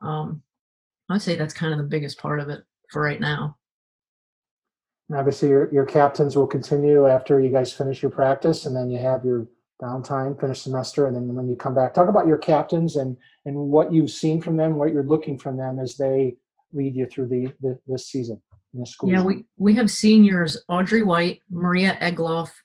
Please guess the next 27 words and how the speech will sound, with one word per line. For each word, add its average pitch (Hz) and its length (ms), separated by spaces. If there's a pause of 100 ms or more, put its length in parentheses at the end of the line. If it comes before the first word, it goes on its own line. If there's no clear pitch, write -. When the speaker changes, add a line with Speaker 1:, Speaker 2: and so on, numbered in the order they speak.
Speaker 1:
and 165 100
McKenna 175 340
Van 170 200
Coovering, 156 580
and 160 100
then 160 140
junior 165 480
Sarah 156 340
Mikesell. 156 560 (960)
And 175 160
the 170 60
hard 226 300
part 202 300
for 175 100
me 185 140
is 180 100
that 170 120
they're 170 160
all 165 140
nurses, 156 560 (520)
and 170 120
that's, 175 280
that's 180 300
good 240 240
for 165 200
us. 156 240
But, 160 300